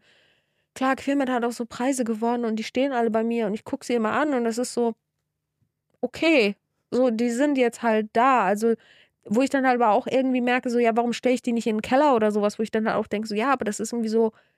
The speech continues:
die habe ich ja für Queermed bekommen und ich, es wäre ja vielleicht respektlos der Arbeit für Queermed irgendwie so gegenüber, das nicht zu machen.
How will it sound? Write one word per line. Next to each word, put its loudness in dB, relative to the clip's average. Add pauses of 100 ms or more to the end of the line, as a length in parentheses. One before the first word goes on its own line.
(160)
die 4
habe 2
ich -10
ja 0
für -4
Queermed 0
bekommen -2
und -4
ich, -8
es -6
wäre 2
ja 0
vielleicht -4
respektlos -6
der 0
Arbeit 2
für -10
Queermed -2
irgendwie -2
so -2
gegenüber, -2
das -6
nicht -4
zu -4
machen. -4